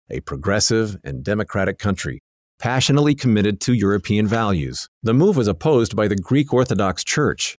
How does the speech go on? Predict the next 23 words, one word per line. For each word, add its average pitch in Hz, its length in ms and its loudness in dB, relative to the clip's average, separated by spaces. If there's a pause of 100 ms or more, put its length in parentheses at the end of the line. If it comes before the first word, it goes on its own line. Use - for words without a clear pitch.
(120)
Though 113 120 2
several 156 480 2
of 90 80 0
his 98 180 2
center-right 120 680 2
governing 117 340 2
party 104 300 0
opposed 120 400 2
the 95 80 0
bill, 92 320 0
which 117 260 0
needed 107 240 2
a 95 80 2
simple 107 320 2
majority 107 520 2
to 101 120 -2
pass 92 400 -2
through 98 240 0
the 95 120 -6
three 120 300 0
hundred 92 300 0
seat 85 300 -2
parliament, 107 480 0